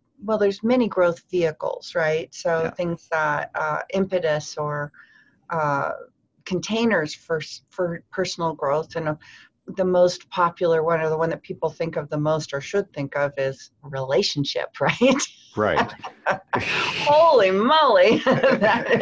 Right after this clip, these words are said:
Speaker 1: is, <laughs> you know, you could just go be a monk somewhere and, you know, in a monastery and be f-, fine until you wanna have a relationship <laughs> with somebody. And that's when,
Speaker 2: Right.
Speaker 1: you know, that's when things really get real. But, um, and that's,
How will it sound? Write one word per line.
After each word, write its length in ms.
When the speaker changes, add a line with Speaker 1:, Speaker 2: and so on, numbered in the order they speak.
Speaker 1:
is, 200
<laughs> 540
you 80
know, 80
you 180
could 140
just 200
go 160
be 160
a 100
monk 360
somewhere 500
and, 300
you 120
know, 100
in 80
a 40
monastery 880
and 160
be 160
f-, 340
fine 360
until 280
you 120
wanna 180
have 160
a 100
relationship 720
<laughs> 40
with 140
somebody. 460
And 100
that's 260
when, 280
Speaker 2:
Right. 140
Speaker 1:
you 40
know, 120
that's 240
when 180
things 340
really 300
get 220
real. 320
But, 140
um, 440
and 200
that's, 340